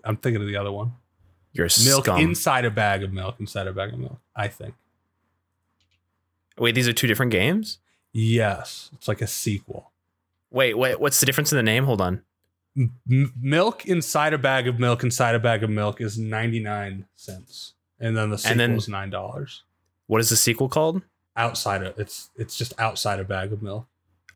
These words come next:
Speaker 2: Oh.
Speaker 1: Yeah.
Speaker 2: This
Speaker 1: It's
Speaker 2: is
Speaker 1: like a
Speaker 2: an
Speaker 1: little
Speaker 2: indie
Speaker 1: visual novel thing. It's not a
Speaker 2: Okay.
Speaker 1: I found it a little unnerving. I did not play the sequel. I played the first one with, uh, my girlfriend. It took, like, a couple minutes.
Speaker 2: Okay, that's cool.
Speaker 1: Um,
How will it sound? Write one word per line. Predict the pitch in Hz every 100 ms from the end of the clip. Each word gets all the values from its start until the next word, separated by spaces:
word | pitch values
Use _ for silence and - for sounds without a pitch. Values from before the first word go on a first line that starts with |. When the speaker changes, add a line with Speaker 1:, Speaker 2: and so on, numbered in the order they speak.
| -
Speaker 2:
Oh. | 135 160 175 175 160 117 98 87 _ _ _ -
Speaker 1:
Yeah. | - - _ _ _ _ _ _ _ _
Speaker 2:
This | 113 120
Speaker 1:
It's | 117
Speaker 2:
is |
Speaker 1:
like | 190
a | 196
Speaker 2:
an |
Speaker 1:
little | 185 -
Speaker 2:
indie | -
Speaker 1:
visual | 131 135 117
novel | 107 104 104
thing. | 101 104 101 117
It's | 113 113 -
not | 123 113 104
a | 101 95 101 113
Speaker 2:
Okay. | 113 - 90 104 117 _ _ _ _ -
Speaker 1:
I | 120
found | 156 147
it | 139
a |
little | 127 123
unnerving. | 107 104 107 104 101 107 -
I | 120
did | 127
not | 139 143
play | 139
the | 113
sequel. | - 101 107 120 _ -
I |
played | 123 120
the | 107
first | 120 107
one | 107 101 95 -
with, |
uh, | 101 101 98 101 - _ 110
my | 104
girlfriend. | 107 104 104 101
It |
took, | - 107
like, | 98 - _ _ _ _ -
a | 120
couple | 110 104 104
minutes. | 107 107 - _ _ _ _ _ _ _ _
Speaker 2:
Okay, | 135 170 123 127
that's | 151 139
cool. | 117
Speaker 1:
Um, | 139 151